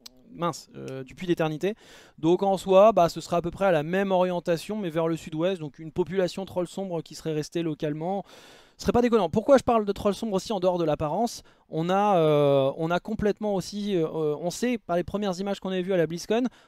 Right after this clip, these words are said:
on sait que, euh, nous aurons Talanji et les trolls, certains trolls qui vont être présents. Sachant que j'en avais parlé dans mes vidéos, j'avais déjà call, euh, qu'il y aurait peut-être un arc troll à The War Within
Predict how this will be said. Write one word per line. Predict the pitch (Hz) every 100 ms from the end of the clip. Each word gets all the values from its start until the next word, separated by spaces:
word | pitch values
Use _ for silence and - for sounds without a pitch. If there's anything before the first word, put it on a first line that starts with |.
| -
on | 156
sait | - 240 226
que, | 214 214 -
euh, | 170 156 151 147 147
nous | 160 156
aurons | 160 202
Talanji | 214 196 196 180 214
et | 180
les | 160
trolls, | - 196 220 -
certains | 190 - 180
trolls | - 220 226 - _ -
qui | 156
vont | 190
être | 220
présents. | - 208 180 135
Sachant | 170 165 202
que | 175
j'en | 156 160
avais | 156
parlé | 151 156
dans | 151
mes | 147
vidéos, | 131 135 170 208 _ _ _ _ _ _ _ _ _
j'avais | 156 185 180 190
déjà | 185 170 170
call, | - 196 196 160 -
euh, | 156 151 143 143
qu'il | -
y |
aurait | 147
peut-être | 147 190 214 190 175
un | 175
arc | 170 - 165
troll | - 190 185 151 _ _ _
à | - 156
The | 147
War | 175 170 170
Within | 170 175 160 190